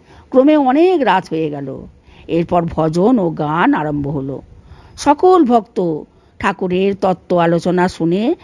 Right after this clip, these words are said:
এক অব্যক্ত আনন্দে মগ্ন হলেন এবং ভজন গান করতে করতে মহা আনন্দে সারা রাত কাটিয়ে দিলেন। পরদিন সকালে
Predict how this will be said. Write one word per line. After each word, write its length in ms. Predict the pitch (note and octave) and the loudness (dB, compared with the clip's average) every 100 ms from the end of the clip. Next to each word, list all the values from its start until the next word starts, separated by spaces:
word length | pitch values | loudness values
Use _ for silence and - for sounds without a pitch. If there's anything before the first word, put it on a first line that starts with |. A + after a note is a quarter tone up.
| - - | -16 -8
এক 260 | F3+ F3 F#3 | -4 -2 0
অব্যক্ত 580 | F#3+ G#3 B3 C#4+ - | 0 0 0 0 2
আনন্দে 720 | A3+ G3+ F3+ F3 E3 D#3 D3 - - | 2 4 2 0 0 -2 -4 -6 -6
মগ্ন 340 | F3+ D3 D3+ | -4 -2 -4
হলেন 480 | D#3+ D#3 C#3+ C3+ F#3 - _ _ _ - | -6 -6 -6 -10 -12 -18 _ _ _ -4
এবং 340 | A3 G#3 G#3+ | 0 2 2
ভজন 420 | F3+ F#3+ G#3+ G#3+ | 0 0 2 0
গান 340 | F#3+ F3+ G3 A#3 | 0 0 0 0
করতে 400 | A3+ F#3 - E3+ | -2 -4 -4 -6
করতে 600 | D#3+ E3+ - F#3+ A3 D4+ | -4 -6 -4 0 2 2
মহা 500 | A3 F3+ G3 G#3+ G3+ | 2 2 4 4 2
আনন্দে 600 | F3 E3+ E3+ F3+ G#3+ A4+ _ _ - | 0 -2 -4 -4 -4 -6 _ _ -10
সারা 320 | F#3+ D#3+ C#3+ | -6 -4 -4
রাত 300 | D3 F3 - | -2 0 -2
কাটিয়ে 400 | A3 F3+ - D3 | -2 -4 -4 -6
দিলেন। 320 | D3+ C#3 C3+ - _ _ _ _ _ _ _ _ _ _ _ _ _ - - _ _ _ D#4 | -6 -6 -8 -12 _ _ _ _ _ _ _ _ _ _ _ _ _ -20 -20 _ _ _ 2
পরদিন 400 | C#4 C#4 E4+ F#4 | 4 4 2 0
সকালে 480 | D4+ A#3 G#3 A#3 | -2 0 0 0